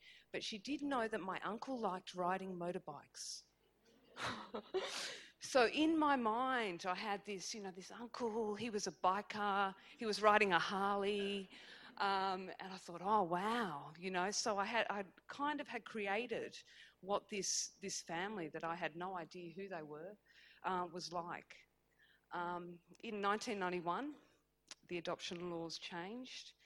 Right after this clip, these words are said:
and I happened to turn eighteen that year.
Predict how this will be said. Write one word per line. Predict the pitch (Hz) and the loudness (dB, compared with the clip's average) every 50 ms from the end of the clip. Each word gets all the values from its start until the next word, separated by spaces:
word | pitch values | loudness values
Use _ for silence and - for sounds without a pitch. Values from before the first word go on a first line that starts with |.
| - - - - - - - _ _ - | -20 -20 -20 -20 -20 -20 -20 _ _ -2
and | 170 185 185 180 180 185 180 - - - - - - _ _ _ - - | 0 2 2 2 0 0 -2 -4 -6 -8 -10 -14 -20 _ _ _ -6 -4
I | 175 196 | -4 -2
happened | - 202 196 - 214 - | -2 -2 -4 -4 -6 -10
to | - 165 | -10 -10
turn | - - 202 180 185 | -8 -6 -6 -4 -4
eighteen | 180 180 175 - - 226 247 269 262 | -4 -4 -6 -6 -8 -6 -6 -4 -4
that | 214 151 - 139 | -4 -4 -4 -6
year. | 143 139 120 | -12 -16 -18